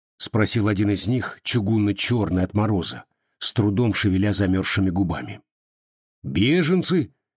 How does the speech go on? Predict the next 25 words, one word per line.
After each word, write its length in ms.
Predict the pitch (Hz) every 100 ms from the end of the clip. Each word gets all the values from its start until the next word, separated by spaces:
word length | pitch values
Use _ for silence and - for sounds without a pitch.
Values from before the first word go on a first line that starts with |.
| _ _ _
А 140 | - 220
вы 160 | 254
кто 180 | - -
такие?» 520 | - 104 - - - - _ _ _ _ _ _ _
Не 220 | - 92 113
отвечая, 680 | - 104 - 147 151 95
один 320 | - 101 127 110
из 180 | 95
них 260 | 110 135 -
шагнул 480 | - - 110 113 113
в 100 | 90
горницу, 540 | 92 135 139 139 - 123
крикнул: 560 | 120 117 - 85 - _ _ _ _ _ _ _ -
«Эй 280 | 165 247 214
вы, 440 | 240 269 170 104
разлеглись! 920 | - 151 180 233 196 247 196 113 - - _ _ -
Выметаетесь 800 | - 214 262 285 277 247 190 180
отсель 400 | 185 - 175 160
зараз 360 | 98 165 151 113
же! 280 | - 92 - _ _ _ _
Тут 220 | - 196 202
войска 420 | 247 226 220 214
становятся! 840 | - 190 170 147 127 - 123 101 -
Подымайтесь, 640 | 165 247 277 233 190 151
подымайтесь! 800 | - 214 269 294 214 196 - -